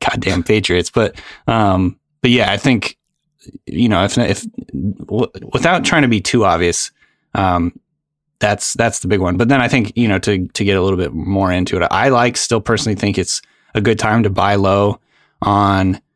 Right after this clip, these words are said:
guys like David Montgomery, the Bears, who's still playing in, um, a timeshare in Chicago. We saw, you know, Mike Davis kinda get more, more play and everything like that. I think by the time, like, by midseason,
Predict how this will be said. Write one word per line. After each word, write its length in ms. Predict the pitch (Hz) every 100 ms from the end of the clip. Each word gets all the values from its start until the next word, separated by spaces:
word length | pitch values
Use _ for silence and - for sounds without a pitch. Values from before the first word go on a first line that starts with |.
| _ _ _ _ _ - 185
guys 320 | 110 104 104
like 200 | 107 95
David 260 | 113 113
Montgomery, 500 | 110 98 98 139 139
the 80 | 120
Bears, 380 | 107 127 131 127
who's 140 | 117
still 260 | - - 131
playing 440 | - 123 123 120
in, 420 | 117 117 110 110 -
um, 440 | 101 98 95 95 -
a 60 |
timeshare 600 | - 131 123 - 113 110
in 100 | 110
Chicago. 560 | 101 - 113 110 107 110
We 100 | 104
saw, 500 | - 110 110 110 107 - _ _
you 140 | 98
know, 100 | 98
Mike 240 | 98 101 -
Davis 400 | 101 98 101 -
kinda 240 | 101 98
get 180 | 95 95
more, 380 | 101 98 95 - _ _ _ _ _ -
more 160 | 104 98
play 400 | - 104 98 104
and 80 | 101
everything 340 | 98 95 101
like 180 | 95 92
that. 120 | 95
I 60 | 95
think 180 | 113 107
by 140 | 101
the 80 | 92
time, 540 | - 101 98 98 98 _ _ -
like, 180 | 101 -
by 140 | 98
midseason, 1000 | 98 101 95 92 92 98 98 92 90 80